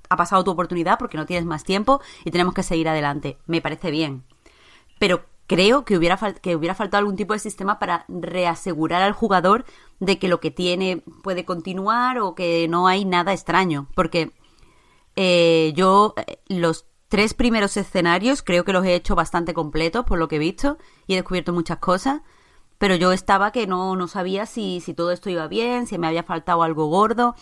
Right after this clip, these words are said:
En cierto momento me replanteé, eh, rejugar un escenario porque estaba segura de que me había saltado algo, pero no sabía qué. Quizá, o sea, teniendo en cuenta que tenemos un inventario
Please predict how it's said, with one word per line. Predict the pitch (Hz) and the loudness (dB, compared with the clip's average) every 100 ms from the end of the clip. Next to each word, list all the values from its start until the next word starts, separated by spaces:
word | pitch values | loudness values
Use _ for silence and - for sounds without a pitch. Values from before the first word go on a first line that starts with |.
| - 311 | -6 -2
En | - | 0
cierto | 185 202 | 0 0
momento | 190 190 185 | -4 -4 -6
me | 185 165 - | -6 -8 -8
replanteé, | 190 180 175 170 175 180 175 156 - - - - | -4 -2 -2 0 2 2 0 -6 -18 -20 -20 -6
eh, | 202 185 | 2 4
rejugar | 180 190 196 175 180 170 | 4 0 0 2 4 2
un | 175 | -2
escenario | 156 175 175 175 165 | -2 0 0 0 2
porque | - 180 175 | 2 2 -6
estaba | 190 - 185 185 | -10 0 2 2
segura | 190 180 175 | 0 -2 -2
de | |
que | 175 | -2
me | |
había | 170 | -2
saltado | - 170 175 160 | -4 -2 0 0
algo, | 165 165 | -2 -4
pero | 165 165 | -4 -6
no | 165 | -6
sabía | 170 156 139 | -8 -8 -6
qué. | 208 226 240 - - - _ - _ - | -4 -4 -4 -12 -20 -20 _ -20 _ 2
Quizá, | 202 202 233 - | 6 8 6 2
o | 190 | -4
sea, | 208 185 | -6 -6
teniendo | 185 196 | -8 -8
en | |
cuenta | 247 233 | -8 -10
que | 214 | -8
tenemos | 208 202 | -10 -10
un | 202 | -10
inventario | 196 175 156 170 165 160 151 | -8 -8 -8 -6 -6 -6 -10